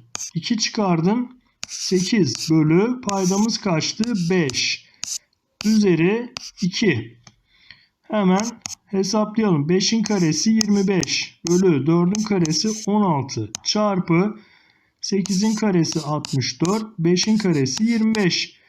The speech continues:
Yirmi beşler gitsin. Bir geldi mi oraya?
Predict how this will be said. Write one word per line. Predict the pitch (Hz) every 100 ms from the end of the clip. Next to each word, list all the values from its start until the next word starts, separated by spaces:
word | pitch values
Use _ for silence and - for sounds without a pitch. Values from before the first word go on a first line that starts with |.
| _ - -
Yirmi | 156 175 220 214
beşler | 190 175 - 214 226
gitsin. | 220 220 - 233 151 127 - - -
Bir | 170 208
geldi | 202 202 202 247
mi | 262
oraya? | 202 156 143 117